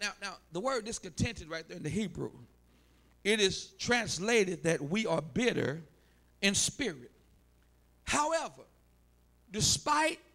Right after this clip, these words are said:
how tore up from the floor up we are, and how jacked up our lives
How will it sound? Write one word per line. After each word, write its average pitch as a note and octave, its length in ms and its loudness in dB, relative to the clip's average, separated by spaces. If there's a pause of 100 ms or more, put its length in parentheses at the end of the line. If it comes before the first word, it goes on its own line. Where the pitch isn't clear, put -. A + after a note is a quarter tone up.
(360)
how A#3 280 0
tore - 300 -4 (280)
up C#4+ 260 -8 (580)
from A#3+ 200 0
the G#3 100 -2
floor C4+ 480 6
up F3+ 220 4
we F#3+ 180 0
are, D#3 220 -4 (800)
and G#3+ 160 0
how A3+ 240 0
jacked A#3 640 2
up A#3+ 320 2 (600)
our A3 220 8
lives G3 880 6